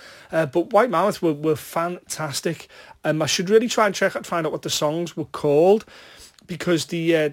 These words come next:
the, the second to, to last song had one of, just had a fantastic riff in it.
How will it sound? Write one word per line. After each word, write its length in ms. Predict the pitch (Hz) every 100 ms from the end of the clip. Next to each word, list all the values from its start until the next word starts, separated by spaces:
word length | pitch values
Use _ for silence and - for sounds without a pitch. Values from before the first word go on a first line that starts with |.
| -
the, 260 | 165 156 156
the 100 | 156
second 600 | - - 208 - 190 165
to, 260 | - 180 160
to 160 | -
last 280 | 151 170 -
song 220 | 208 175
had 220 | 143 135 135
one 220 | 151 151
of, 200 | 127 165 415
just 220 | 165 202
had 100 | 170
a 40 | 139
fantastic 800 | - 135 117 - 117 - 170 -
riff 200 | 175 160
in 60 |
it. 120 | 180